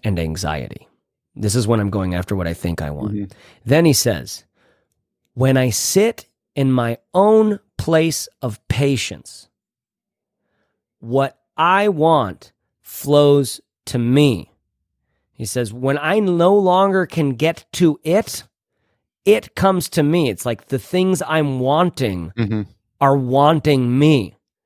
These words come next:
Speaker 1: when I sit in my place of patience.
Speaker 2: Mm.
Speaker 1: And then the last stanza is like, there's a profound secret here for anyone who will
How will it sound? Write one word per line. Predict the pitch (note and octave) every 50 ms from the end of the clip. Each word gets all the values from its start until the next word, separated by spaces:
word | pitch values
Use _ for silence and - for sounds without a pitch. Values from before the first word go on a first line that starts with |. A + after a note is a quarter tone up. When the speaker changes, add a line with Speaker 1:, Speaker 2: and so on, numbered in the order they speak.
| _ _ _ -
Speaker 1:
when | A#2 C3 C#3+ D3 C#3+
I | C3+ C3+
sit | A#2+ - - - D3 C3
in | B2+ B2 A#2+
my | A#2 A#2 A#2 A#2 A2+
place | - - A#2+ A2 G#2 - -
of | F#2+ - -
patience. | - G2 F#2 F2 - - - - - - - -
Speaker 2:
Mm. | B2+ A#2+ A#2 G#2+ F2+ _ _ _ _ _ _ _ _ -
Speaker 1:
And | A2+ A#2+
then | A#2+ A#2
the | A2+
last | A2+ A#2+ A#2+ A#2 -
stanza | - - A#2+ A#2 A#2 A2+ G#2+ G#2+
is | G2+ F#2+ G#2
like, | G#2+ F#2+ F#2 - _ _ - - - - -
there's | - E3 D#3
a | F3+
profound | - E3 E3 - - D#3+ D3+ D#3+ D#3 -
secret | - - - E3+ G3+ G3 - A#2 - -
here | - F2 D2+ B1 - - _ _ _ _ _ _
for | - - B2+ B2
anyone | A#2+ A2+ A2+ G#2+ G#2+ G#2+ G#2
who | F#2+ F2+ G#2+
will | G#2 F#2+ F2+ -